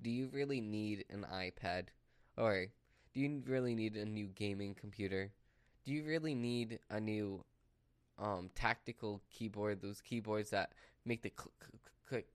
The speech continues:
click sounds every time you tap on it. So that's what goes through my head. And yeah, sometimes I do splurge and I say, "Okay, well,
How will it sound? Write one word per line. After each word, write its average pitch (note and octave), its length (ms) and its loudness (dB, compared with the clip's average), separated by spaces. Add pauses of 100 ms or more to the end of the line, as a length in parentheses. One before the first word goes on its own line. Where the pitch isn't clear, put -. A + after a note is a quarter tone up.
(120)
click G#2 240 -6
sounds G#2 500 -2 (460)
every A#2 260 2
time A2+ 240 0
you G#2 160 -2
tap G2+ 320 2
on G2 160 2
it. G2 160 -2 (1700)
So C3 460 6 (100)
that's C3 380 2
what F3+ 140 0
goes D3 180 4
through C#3+ 120 -2
my C3 180 4
head. G#2 400 2 (160)
And B2 320 4
yeah, A2 240 6
sometimes D3+ 520 -2
I B2 120 4
do A#2+ 240 -2
splurge G#2 540 0
and G#2 120 0
I G#2 100 0
say, G2+ 300 0
"Okay, G2 300 -2
well, F#2 260 0